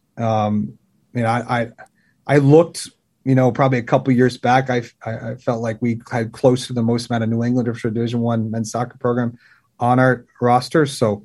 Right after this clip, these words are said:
um, we are scouring, you know, every state,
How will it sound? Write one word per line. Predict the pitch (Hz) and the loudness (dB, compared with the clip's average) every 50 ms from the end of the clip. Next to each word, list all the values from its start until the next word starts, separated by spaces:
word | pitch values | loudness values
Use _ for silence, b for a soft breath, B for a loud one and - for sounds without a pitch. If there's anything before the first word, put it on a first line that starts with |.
| b b b b b b b _ - | b b b b b b b _ -6
um, | 110 107 104 104 104 101 101 95 - - - | -4 -2 0 0 0 -2 -2 -4 -8 -6 0
we | 120 127 127 127 | 2 2 4 4
are | - 117 117 117 117 117 113 107 - | 4 4 2 4 4 2 2 0 -2
scouring, | - - - 131 120 117 117 117 113 113 110 107 107 104 - _ _ _ _ _ _ _ - | -4 -2 2 2 4 4 2 2 0 -2 -2 -4 -6 -8 -10 _ _ _ _ _ _ _ -8
you | 110 | -6
know, | 107 104 101 104 104 - _ _ b b b b b b _ | -4 -4 -4 -6 -8 -10 _ _ b b b b b b _
every | - 117 113 117 123 117 | -4 -2 0 2 0 0
state, | 120 - - 120 110 104 98 - - - | 0 -2 0 0 0 0 -2 -6 -12 -18